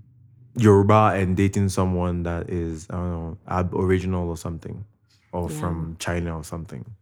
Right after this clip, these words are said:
Speaker 1: You know?
Speaker 2: Yeah.
Speaker 1: So, yeah.
Speaker 2: Like,
Speaker 1: Essen-
Speaker 2: you're a product of that.
Speaker 1: Yeah, I am, by the way.
Speaker 2: Yeah,
Speaker 1: I am.
Speaker 2: even me.
Speaker 1: Yeah, you are.
Speaker 2: Pluto and Jamaica.
Speaker 1: Clearly.
Speaker 2: <laughs>
Speaker 1: That is very, no wonder.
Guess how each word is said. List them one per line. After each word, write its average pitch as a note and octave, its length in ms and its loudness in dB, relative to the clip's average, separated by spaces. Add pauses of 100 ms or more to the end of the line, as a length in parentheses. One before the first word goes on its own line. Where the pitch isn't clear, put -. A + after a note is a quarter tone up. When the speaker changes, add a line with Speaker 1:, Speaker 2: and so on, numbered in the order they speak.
(540)
Speaker 1:
You - 80 -12
know? D#3+ 60 -2
Speaker 2:
Yeah. D#3+ 240 -6
Speaker 1:
So, F2+ 240 -6
yeah. F2+ 360 2 (640)
Speaker 2:
Like, G3 160 6
Speaker 1:
Essen- G3 60 2 (100)
Speaker 2:
you're F#3+ 120 8
a E3+ 60 4
product F#3 500 0
of D3 140 -2
that. D3+ 320 -4 (240)
Speaker 1:
Yeah, C#3 260 4
I G#2+ 100 6
am, C3 200 4
by F2+ 140 0
the F2 120 -2
way. E2+ 280 -4
Speaker 2:
Yeah, D#3 120 -4
Speaker 1:
I F3+ 40 -4
am. - 160 2
Speaker 2:
even G3+ 280 4
me. E3+ 200 -6 (420)
Speaker 1:
Yeah, A#2+ 260 2
you F2+ 240 -2
are. G2+ 160 -2
Speaker 2:
Pluto G#3+ 380 4
and F3 240 0
Jamaica. D#3+ 480 -4 (160)
Speaker 1:
Clearly. G2 600 2
Speaker 2:
<laughs> - 80 -6
Speaker 1:
That C#3 360 6
is A2 140 4
very, A#2+ 300 8
no F3 140 6
wonder. G2 720 4